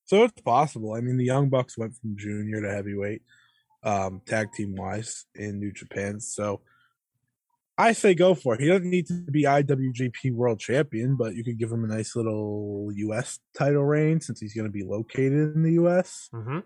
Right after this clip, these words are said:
Speaker 1: Like, that would make sense. He could drop in on those strong shows.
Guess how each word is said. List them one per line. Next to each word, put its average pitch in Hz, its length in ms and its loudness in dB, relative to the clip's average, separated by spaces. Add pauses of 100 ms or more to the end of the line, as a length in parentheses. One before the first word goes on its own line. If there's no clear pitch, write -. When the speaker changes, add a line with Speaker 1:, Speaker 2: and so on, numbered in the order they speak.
Speaker 1:
Like, 98 120 -10
that 107 180 0
would 139 100 0
make 143 220 0
sense. 160 460 0
He 110 120 -6
could 107 160 -4
drop 110 300 -2
in 117 100 -2
on 113 140 -2
those 104 200 -6
strong 113 380 -4
shows. 156 320 2